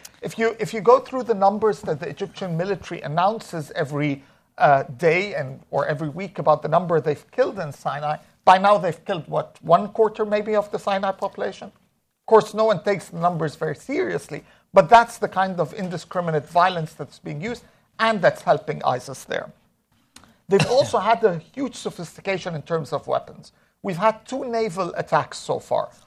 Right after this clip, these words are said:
One of them was a defector from the military who killed his, his, uh, co-sailors, got his isis team on it, and attempted to use the ship in an attack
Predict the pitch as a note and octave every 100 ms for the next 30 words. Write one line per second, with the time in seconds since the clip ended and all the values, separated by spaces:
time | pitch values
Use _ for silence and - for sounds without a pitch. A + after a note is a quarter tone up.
0 | _ F#3+ A#3+ A#3+ - A3+ A3+ F#3 E3+ D3+
1 | - - - D3 C#3+ D3 D3 - G3 -
2 | F#3 D3+ - G3+ A3 A3 A3+ A#3 A3+ A3+
3 | B3 B3 _ _ _ F3 D#3 - A#3 A3+
4 | G#3 F3+ D3 - - D3+ D3 - - -
5 | D#3 D3+ C#3+ - _ _ F3 D#3 - A#3+
6 | A#3+ A#3+ A#3 - _ - E3+ G3+ - F3+
7 | D#3+ F#3+ F#3 E3+ E3 - F3+ - G#3 A3
8 | - E3+ E3 G3+ F3 F#3+ - E3 D#3+ F3
9 | - E3 - E3+ - _ _ F#3+ F3+ D#3+
10 | - F3+ D3 -